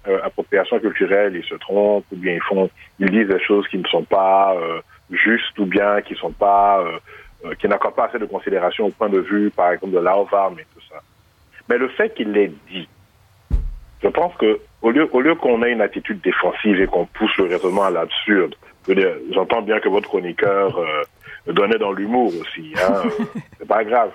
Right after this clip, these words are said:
Speaker 1: Mais au lieu de faire ça, moi je pense que c'est vraiment un moment pour se poser la question de savoir, mais comment se fait-il qu'il y ait des gens qui vivent dans ce pays, qui, qui, qui pensent de cette manière ? Parce qu'il y a, il y a des réponses à des questions qu'on se pose pas forcément,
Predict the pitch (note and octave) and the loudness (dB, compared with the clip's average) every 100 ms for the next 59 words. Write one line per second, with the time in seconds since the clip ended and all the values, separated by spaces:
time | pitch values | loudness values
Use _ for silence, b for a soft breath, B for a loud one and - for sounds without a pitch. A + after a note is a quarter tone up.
0 | _ _ B B - C3+ D3 G#3 C4+ - | _ _ B B -6 -2 0 0 -2 -2
1 | - F2 - _ - - E3 - E3+ - | -4 -6 -8 _ -20 -6 -6 -2 -4 -2
2 | C#3+ G#2+ G2+ A2 D3 D3+ G#2+ G2 G#2+ A#2+ | -2 0 0 0 0 0 -4 -2 0 0
3 | F#3+ _ _ _ B B - A#2 A#2 A#2+ | -2 _ _ _ B B -4 -2 0 0
4 | D#3 C#3 - G#2 A#2+ G#2+ G#2 G#2+ G2 F#3 | 2 0 -2 -4 -2 0 0 0 0 0
5 | G3+ A#2 B2+ B2+ A#2 G#2+ G#2+ F#2+ E2+ F#2 | 0 -2 -2 -4 -6 0 2 0 -2 0
6 | G2+ - _ B B B _ _ - - | -2 -4 _ B B B _ _ -2 2
7 | C3+ E3+ B2 C#3 B2+ A2 F2+ F2 G#2 F3 | 4 4 2 2 0 0 0 0 -4 -6
8 | _ _ _ - - A#2 - G#2+ G2 - | _ _ _ -6 0 0 0 -4 0 -2
9 | - D3 B2+ A#2+ A2+ G2+ G#2+ G2+ G2+ - | 0 -2 0 -2 0 -2 0 0 0 0
10 | C#3+ A#2+ - A#2+ A#2 A#2+ C3 C3 A3 G#3+ | 0 0 -2 -2 2 2 0 -2 -2 -2
11 | - G2+ G2+ A2 - - D3 - A#2 A2+ | 0 0 0 0 -2 0 0 0 0 0
12 | - A#2 E3 - A2+ A2 A#2 | -2 -2 -4 -2 -4 -2 -2